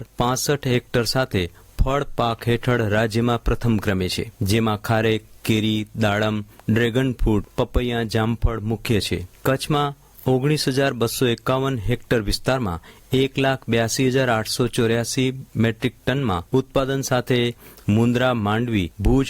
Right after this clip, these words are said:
અને અંજાર તાલુકાઓ ખારેકની ખેતીમાં અગ્રણી તાલુકાઓ છે. કચ્છી ખારેક સૂકા મેવાનું સન્માન થયું છે. આખા દેશમાં સૌપ્રથમ કચ્છની ધરતી ચારસો પચીસ વર્ષ પહેલા ખારેકની ખેતીની શરૂઆત થયેલ તે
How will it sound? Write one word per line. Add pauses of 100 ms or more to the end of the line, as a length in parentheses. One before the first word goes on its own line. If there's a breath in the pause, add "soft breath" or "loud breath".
(120)
અને
અંજાર
તાલુકાઓ (320 loud breath)
ખારેકની
ખેતીમાં
અગ્રણી
તાલુકાઓ
છે. (240)
કચ્છી
ખારેક (300 loud breath)
સૂકા
મેવાનું
સન્માન
થયું
છે. (120)
આખા
દેશમાં
સૌપ્રથમ (200)
કચ્છની
ધરતી (280 loud breath)
ચારસો
પચીસ
વર્ષ
પહેલા (340 loud breath)
ખારેકની
ખેતીની
શરૂઆત
થયેલ (320 loud breath)
તે